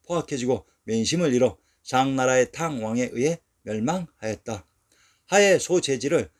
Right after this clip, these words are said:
산시성, 산동, 호남 등으로 추측하는 학설이 있으나 확실하지 않다. 제후 국의 국명은 봉주의 고유 지명이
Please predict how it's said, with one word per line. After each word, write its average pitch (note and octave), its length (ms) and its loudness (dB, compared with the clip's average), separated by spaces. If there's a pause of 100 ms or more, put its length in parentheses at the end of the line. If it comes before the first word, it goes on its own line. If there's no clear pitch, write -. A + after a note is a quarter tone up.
(140)
산시성, C#3+ 640 -2 (640)
산동, C3+ 580 2 (220)
호남 F3 280 -2
등으로 C3 300 2
추측하는 D#3+ 540 -6 (180)
학설이 D#3 600 -4
있으나 A#2+ 440 -4 (400)
확실하지 B2 680 -4 (300)
않다. F#2+ 760 -10 (1700)
제후 D#3 460 4
국의 C#3+ 420 4 (100)
국명은 C#3 500 -2 (220)
봉주의 C3 480 0
고유 B2 340 0
지명이 B2 480 -2